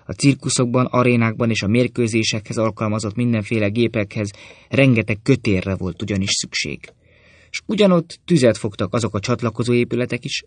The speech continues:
amelyekben a kötelek kenéséhez használt szurokkal telt hordókat tartották. Ezt az egész városrészt a mögötte elterülő marsmezővel együtt a tűzvész néhány órán át olyan világos sárga fénnyel árasztotta el,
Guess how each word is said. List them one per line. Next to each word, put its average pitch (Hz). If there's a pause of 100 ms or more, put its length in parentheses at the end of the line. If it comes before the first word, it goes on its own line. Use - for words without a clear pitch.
amelyekben 113
a 101
kötelek 104
kenéséhez 104
használt 98
szurokkal 101
telt 92
hordókat 92
tartották. 71 (1500)
Ezt -
az 139
egész 170
városrészt 120
a 123
mögötte 131
elterülő 110
marsmezővel 110
együtt 113
a 113
tűzvész 131
néhány 139
órán 117
át 110
olyan 135
világos 127
sárga 127
fénnyel 131
árasztotta 117
el, 107